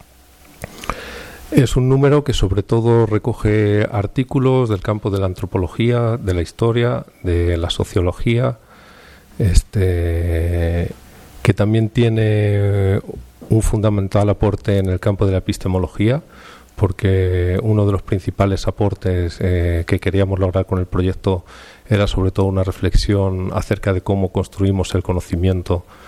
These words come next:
cuando nos dirigimos desde la investigación científica a, a este campo de estudios... que es sumamente complejo y que no solo versa en cuanto a las metodologías de investigación y las técnicas concretas,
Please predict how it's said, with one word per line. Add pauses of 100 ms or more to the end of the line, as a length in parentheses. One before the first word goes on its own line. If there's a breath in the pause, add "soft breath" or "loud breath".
(160 loud breath)
cuando
nos
dirigimos
desde
la
investigación
científica
a,
a
este
campo
de
estudios...
que
es
sumamente
complejo (840 loud breath)
y
que
no
solo
versa
en
cuanto
a
las
metodologías
de
investigación
y
las
técnicas
concretas,